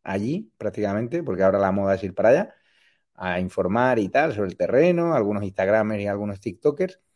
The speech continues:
pero está habiendo tal sobreexceso de información que está ocurriendo como el, como el volcán de La Palma. Con el volcán de La Palma muchos me decían, "Pero no vas a retransmitir la lava y tal". No, eso ya lo hacen las grandes cadenas, tienen más medios que nosotros. Nosotros fuimos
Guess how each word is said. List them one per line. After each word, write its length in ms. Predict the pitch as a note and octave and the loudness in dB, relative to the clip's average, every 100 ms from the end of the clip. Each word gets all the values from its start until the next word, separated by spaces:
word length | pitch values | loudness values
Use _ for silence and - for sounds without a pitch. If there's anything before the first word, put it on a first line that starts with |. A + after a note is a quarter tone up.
| - _ | -20 _
pero 100 | - | -14
está 160 | - B2+ | 0 4
habiendo 320 | C#3+ C3 A2 | 4 4 0
tal 220 | - C3+ | 2 0
sobreexceso 580 | B2+ D#3+ C#3+ C3 C3+ B2+ | 2 4 4 2 -2 -2
de 60 | B2 | -4
información 580 | A#2 A#2 A#2 D3 G#3 - _ _ _ _ | -2 -4 0 0 -2 -8 _ _ _ _
que 100 | A#2 | -4
está 140 | C#3 | 0
ocurriendo 300 | C#3+ D#3 F3 | 2 2 2
como 200 | E3+ C3 | 0 -2
el, 200 | A2+ G#2 - - - - - | -4 -8 -16 -20 -20 -20 -18
como 160 | - A2+ | -4 0
el 60 | |
volcán 300 | A2 G#2+ C3+ | 0 2 2
de 60 | D#3 | 4
La 120 | A#2+ | 4
Palma. 420 | F3+ G#3 F2+ D#2+ _ _ _ | 4 2 -2 -10 _ _ _
Con 120 | - F#2 | -18 -14
el 40 | |
volcán 240 | F2+ G#2 | -8 -6
de 60 | A2 | -2
La 80 | A#2+ | 0
Palma 240 | B2 C3 | 2 0
muchos 280 | C3+ B2+ C3+ | -2 -6 -6
me 80 | A#2 | -6
decían, 200 | G#2 G#2 | -4 -6
"Pero 160 | G2 F#2 | -8 -8
no 160 | D3 G3+ | -4 0
vas 340 | G3 G3 - | 0 0 -4
a 400 | F3+ F3 E3 E3+ - | -8 -6 -6 -6 -4
retransmitir 460 | D3+ E3+ D3+ E3 | 0 0 0 2
la 140 | E3 D3 | 2 4
lava 480 | F3+ A3+ G#3+ G3+ | 4 6 4 2
y 60 | F#3 | 0
tal". 240 | - - _ _ - | -2 -6 _ _ -10
No, 120 | D#3 | -8
eso 160 | - | -2
ya 120 | D3 B2 | 2 4
lo 100 | A2 | 2
hacen 220 | G#2 G#2 | 0 -2
las 100 | G2 | 0
grandes 260 | G#2 F#2+ | 0 -2
cadenas, 280 | F#2+ G#2+ B2+ | -4 -4 -4
tienen 160 | A2 G2+ | -4 -4
más 100 | G2 | -2
medios 220 | G2 F2+ | -4 -6
que 80 | G2 | -12
nosotros. 360 | - F2 - _ _ _ _ _ _ | -14 -16 -18 _ _ _ _ _ _
Nosotros 420 | A2+ B2+ C3+ C#3+ | -8 -4 2 2
fuimos 500 | - D#3+ D3+ G3 - | 6 6 6 0 -8